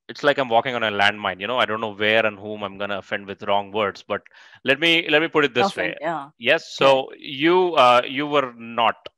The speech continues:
Speaker 1: uh, like this a year ago. You were looking much bigger. You were weighing around eighty odd kilos. Now you have come down to fifty-nine kilos. And, um, that's a pa-,
Speaker 2: Fifty-nine, yeah.
Speaker 1: yeah, f-, within one year, right? So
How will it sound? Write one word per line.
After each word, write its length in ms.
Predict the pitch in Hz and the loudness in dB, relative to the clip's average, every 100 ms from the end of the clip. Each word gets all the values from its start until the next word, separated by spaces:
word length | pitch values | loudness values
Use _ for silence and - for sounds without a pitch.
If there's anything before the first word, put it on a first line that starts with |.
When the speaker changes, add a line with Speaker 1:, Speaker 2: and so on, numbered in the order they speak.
| - | -8
Speaker 1:
uh, 120 | 104 101 | -6 -2
like 260 | 101 101 _ | -2 -2 _
this 420 | 104 110 101 - - - | _ -8 -8 -14 -14 -8
a 160 | 104 | -8
year 240 | - 113 104 | -6 -4 -4
ago. 220 | 92 120 | -4 -8
You 140 | 151 | -8
were 60 | 113 | -8
looking 260 | 104 107 101 | -8 -10 -6
much 240 | 107 98 | -6 -4
bigger. 320 | 113 120 165 | -4 -2 -2
You 180 | 190 139 | -4 -6
were 120 | 104 | -8
weighing 300 | 98 104 107 | -6 -6 -4
around 340 | 104 98 95 90 _ _ _ _ | -4 -6 -8 -14 _ _ _ _
eighty 260 | 123 123 123 | -2 0 2
odd 180 | 117 - | 2 2
kilos. 640 | 139 175 208 214 - - _ - - _ | -2 0 -2 -6 -14 -20 _ -20 -20 _
Now 220 | 120 135 | 0 2
you 140 | 147 143 | 4 0
have 200 | 139 - | -2 0
come 200 | 135 135 | 0 2
down 280 | 127 123 123 | 2 2 -4
to 80 | 180 | -12
fifty-nine 920 | - 165 _ 156 143 123 117 113 113 _ - | -10 -10 _ -10 -2 0 0 -2 -14 _ -8
kilos. 340 | 127 95 - 131 | -6 -6 -6 -4
And, 220 | 131 135 | -2 2
um, 260 | 139 139 - - - _ _ _ | 2 2 -6 -20 -20 _ _ _
that's 240 | 160 165 180 | 0 0 0
a 80 | |
pa-, 100 | - | 0
Speaker 2:
Fifty-nine, 640 | - 214 196 170 156 143 - | 2 2 2 2 0 -4 -6
yeah. 120 | 175 139 | 0 6
Speaker 1:
yeah, 240 | 117 104 - | 6 4 0
f-, 280 | - 156 139 131 | -12 -10 -10 -10
within 300 | 147 147 131 | -8 -6 -2
one 160 | 120 | -2
year, 160 | 101 95 - | -2 -8 -4
right? 200 | 147 170 | -4 -4
So 380 | - 156 151 | -4 -2 -2